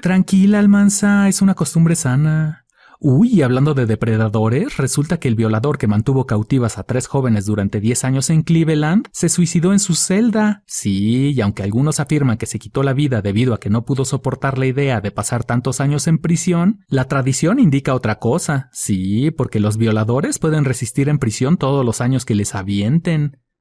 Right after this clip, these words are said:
Lo que muchos no resisten son los centímetros.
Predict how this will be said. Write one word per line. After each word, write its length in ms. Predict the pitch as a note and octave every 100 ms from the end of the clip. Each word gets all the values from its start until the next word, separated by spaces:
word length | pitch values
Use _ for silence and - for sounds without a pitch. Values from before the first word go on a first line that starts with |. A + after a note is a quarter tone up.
| _ _
Lo 160 | A2
que 80 | -
muchos 280 | G#2+ B2+ C#3+
no 120 | C3+
resisten 480 | C#3 C3+ A#2 - G3
son 180 | D3 C3+
los 120 | B2+
centímetros. 1080 | A#2 G2 - G#2 C3+ D#3 D#3 C#3+ C#3 -